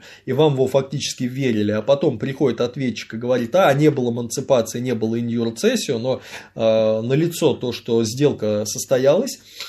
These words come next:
э, вас признавали бонитарным собственником, то есть делали юридическую фикцию, как-то юсцивили это не отменишь, юсцивили говорит, «Надо эмансипацию делать».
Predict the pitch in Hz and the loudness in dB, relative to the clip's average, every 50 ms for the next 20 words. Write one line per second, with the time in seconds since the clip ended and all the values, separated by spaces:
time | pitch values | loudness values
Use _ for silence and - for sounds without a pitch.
0 | - - - 156 - - 143 131 127 127 127 123 143 185 208 202 - - - 147 | -14 -16 -16 -16 -10 -6 -4 -2 0 0 0 2 4 4 4 4 2 -4 -6 -6
1 | 131 120 139 160 165 160 143 135 131 123 113 151 156 160 180 175 170 185 156 131 | -4 -2 0 2 4 4 4 2 2 2 4 4 4 4 2 2 4 4 4 6
2 | 117 107 107 107 107 104 - - 117 113 - - - 185 185 226 208 160 147 143 | 4 2 -2 -4 -6 -8 -4 -4 -4 -4 -4 -6 -8 -6 -6 -4 -4 -4 -2 -2
3 | 131 117 120 139 156 143 123 117 113 113 123 120 123 123 120 107 - - - 117 | -4 -2 0 2 2 2 2 0 0 -2 -2 -4 -4 -4 -4 -4 -4 -6 -6 -4
4 | 110 - - 220 - - 127 - 127 120 - 123 135 156 151 151 - 165 123 117 | -2 -2 -2 -2 -2 -4 -4 -2 -4 -4 -2 -2 -2 -2 -4 -2 -2 0 0 2
5 | 107 104 101 104 117 120 120 - 165 180 233 240 202 - - - 123 117 - - | 0 -2 -2 -2 -2 -2 -2 -2 -2 -2 -2 -2 -2 -4 -4 -4 -6 -6 -4 -4
6 | - 139 113 107 110 107 120 113 113 113 113 107 - 123 123 117 113 110 110 113 | -4 -2 -2 -2 -4 -2 0 2 2 2 2 -2 -4 -4 -4 -2 -2 -2 -4 -4
7 | 110 - 127 131 - 208 208 208 - 147 127 117 110 107 101 104 - | -4 -6 -4 -2 0 0 -2 -2 -4 -6 -6 -4 -4 -4 -4 -6 -8